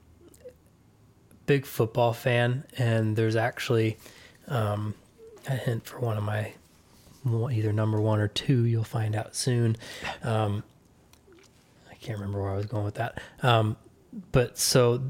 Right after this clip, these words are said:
this is one of the games that really got me into football.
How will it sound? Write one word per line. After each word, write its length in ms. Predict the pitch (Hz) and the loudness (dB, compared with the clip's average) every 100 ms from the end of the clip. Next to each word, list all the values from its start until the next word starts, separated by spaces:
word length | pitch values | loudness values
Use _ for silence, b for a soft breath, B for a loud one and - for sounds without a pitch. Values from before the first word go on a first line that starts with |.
| 165 - | -8 -14
this 500 | 190 160 135 139 135 151 | -4 0 4 4 4 2
is 160 | 135 | 2
one 540 | 120 117 113 117 123 131 | 0 0 2 4 6 6
of 200 | 123 120 | 4 2
the 100 | 113 | 4
games 600 | 113 110 110 107 - - - - - _ _ _ _ - | 4 4 4 2 -2 -8 -16 -20 -20 _ _ _ _ -12
that 160 | 131 - | -12 -6
really 360 | 131 117 113 113 | 0 2 4 4
got 240 | 107 107 110 | 2 0 0
me 140 | 107 | -2
into 200 | 104 117 | 0 -2
football. 540 | 117 135 139 139 139 | -2 -2 0 -2 -4